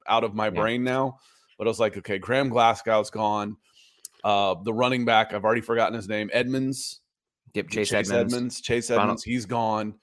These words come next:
Speaker 2: Ronald
Speaker 1: Uh,
Speaker 2: Darby.
Speaker 1: um, there were, there were a few of them, and we, we put Jacob Martin in that group, and all the others were gone right away.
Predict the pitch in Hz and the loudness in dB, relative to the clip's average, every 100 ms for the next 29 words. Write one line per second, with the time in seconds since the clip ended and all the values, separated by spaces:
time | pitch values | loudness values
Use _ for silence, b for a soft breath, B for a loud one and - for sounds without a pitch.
0 | _ 95 95 92 90 107 95 92 - _ | _ -4 -2 -2 -2 0 -2 -6 -14 _
1 | _ _ _ _ _ 113 110 104 101 117 | _ _ _ _ _ -2 0 -2 0 2
2 | 117 110 127 123 - 185 151 127 120 127 | 2 0 2 2 4 4 4 2 -2 -2
3 | 135 160 - _ - 160 - 139 131 120 | -2 -4 -6 _ -6 0 2 4 4 6
4 | 165 123 110 110 - 165 196 - 87 120 | 6 6 0 -2 0 6 6 4 0 6
5 | 190 220 226 208 110 110 139 127 101 107 | 6 8 8 6 4 0 2 2 2 0
6 | 101 95 73 | 0 -2 -6